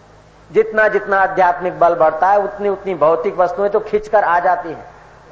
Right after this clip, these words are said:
लेकिन कोई बिल्कुल विरक्त प्रारब्ध, प्रारब्ध का हो, सुखदेव जी जैसा, तो उसे उन चीजों की परवाह नहीं रहती। आध्यात्मिक व्यक्ति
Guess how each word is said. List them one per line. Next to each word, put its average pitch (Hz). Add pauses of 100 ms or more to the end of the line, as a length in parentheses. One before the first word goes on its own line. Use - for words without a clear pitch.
(160)
लेकिन 240
कोई 233 (460)
बिल्कुल 220
विरक्त 214
प्रारब्ध, 196
प्रारब्ध 175
का 180
हो, 175 (680)
सुखदेव 202
जी 185
जैसा, 175 (420)
तो 220
उसे 247
उन 240
चीजों 240
की 254
परवाह 202
नहीं 214
रहती। 151 (1200)
आध्यात्मिक 160 (400)
व्यक्ति 175